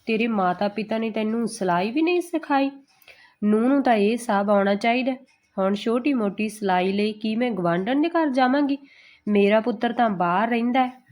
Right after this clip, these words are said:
ਉਸ ਦੇ ਨਵੇਂ ਘਰ ਨੂੰ ਇਹ ਚੀਜ਼ਾਂ ਨਹੀਂ ਚਾਹੀਦੀਆਂ ਸੀ ਕੀ?" ਜਸਵਿੰਦਰ ਜੀ ਦੀ ਆਵਾਜ਼ ਉੱਚੀ ਹੋ ਗਈ।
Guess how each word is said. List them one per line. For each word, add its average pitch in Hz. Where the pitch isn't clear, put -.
ਉਸ 220
ਦੇ 285
ਨਵੇਂ 208
ਘਰ 240
ਨੂੰ 208
ਇਹ 233
ਚੀਜ਼ਾਂ 214
ਨਹੀਂ 214
ਚਾਹੀਦੀਆਂ 220
ਸੀ 294
ਕੀ?" 311
ਜਸਵਿੰਦਰ 185
ਜੀ 190
ਦੀ 202
ਆਵਾਜ਼ 180
ਉੱਚੀ 220
ਹੋ 208
ਗਈ। 165